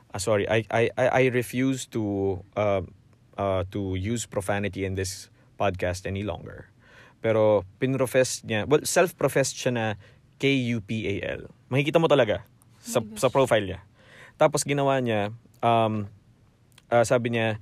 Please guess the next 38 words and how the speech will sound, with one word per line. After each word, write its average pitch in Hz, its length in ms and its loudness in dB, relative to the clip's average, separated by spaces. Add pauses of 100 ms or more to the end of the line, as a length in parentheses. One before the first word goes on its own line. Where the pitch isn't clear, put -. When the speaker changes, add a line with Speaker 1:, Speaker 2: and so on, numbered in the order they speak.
(520)
Speaker 1:
"Alam 160 240 4
ko 175 160 2
marami 160 320 6
na 151 80 -2
sa 151 80 0
inyong 143 320 2
nagrereklamo 131 640 4
tungkol 127 240 2
sa 127 160 0
mga 120 160 0
spoilers, 120 640 2
pero 123 640 6
just 127 320 -2
an 135 80 0 (160)
F 147 240 2
U 143 160 0
to - 80 -4
your 131 240 4
face. 127 400 0 (320)
Ito 131 240 4
yung 143 160 4
mga 131 160 2
spoilers 131 480 4
na 135 80 -4
iniiwasan 123 560 2
nyo." 120 80 -2
Tapos 165 240 2
alam 175 160 2
mo 151 80 2
ginawa 127 240 4
niya? 110 240 0
Ginawa 160 320 4
niya, 156 160 2 (320)
in-enumerate 196 720 2
niya 175 160 0
isa, 160 240 2 (240)
is-, - 240 -2
isa-isa 143 480 4